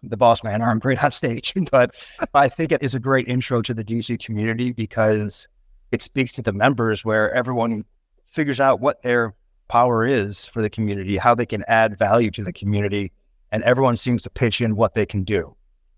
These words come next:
People in the D C seem to have their own superpower, and that could be for business, for lifestyle, for anything. And it really seems to be a whole week long of everyone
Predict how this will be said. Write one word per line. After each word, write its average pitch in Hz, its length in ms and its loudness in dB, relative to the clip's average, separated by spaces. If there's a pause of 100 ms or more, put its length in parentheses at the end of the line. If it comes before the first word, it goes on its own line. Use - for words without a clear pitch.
(120)
People 160 240 0
in 156 60 4
the 139 60 4
D 123 200 -2
C 131 280 -2
seem 123 280 -4
to 117 80 -2
have 110 360 4
their 107 140 0
own 101 120 0
superpower, 92 680 0
and 95 100 0
that 95 100 0
could - 140 -8
be 95 380 -8
for 98 100 -8
business, 131 420 0
for 98 100 -8
lifestyle, 107 640 2 (100)
for 104 120 -2
anything. 101 440 -2
And 92 220 -2 (460)
it 104 120 -4
really 135 280 2
seems 113 280 -4
to 110 80 -4
be 107 440 -2
a 107 200 4
whole 120 520 0
week 110 240 -2
long 107 240 2
of 101 60 0
everyone 101 340 0